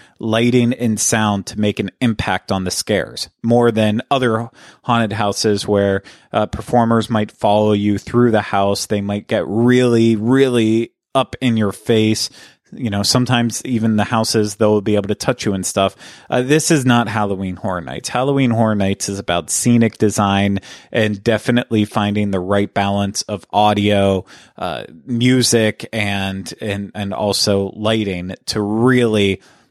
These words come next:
really take the scares to the next level. And then, you know, occasionally you'll get a scare actor who's really good at getting, like, right up in your face without touching you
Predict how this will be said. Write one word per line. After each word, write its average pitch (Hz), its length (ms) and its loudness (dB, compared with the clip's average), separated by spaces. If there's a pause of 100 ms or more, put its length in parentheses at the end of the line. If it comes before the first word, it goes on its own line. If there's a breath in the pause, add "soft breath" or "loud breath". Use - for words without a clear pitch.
(300 soft breath)
really 117 480 2
take 107 240 -4
the 101 80 -4
scares 98 380 -4
to - 100 -10
the 101 80 -4
next 95 300 -6
level. 101 320 0
And 143 120 2
then, 196 140 2
you 185 100 2
know, 120 200 4
occasionally 117 580 0
you'll 104 140 0
get 104 120 2
a 101 60 -2
scare 95 320 2
actor 92 360 -2
who's 92 260 -6
really 104 340 0
good 95 180 0
at 85 80 -8
getting, 87 240 -4
like, 60 200 -14
right 107 360 0
up 101 200 -2
in 101 80 -2
your 95 140 -2
face 98 380 0
without 95 320 -2
touching 113 380 -2
you 104 300 2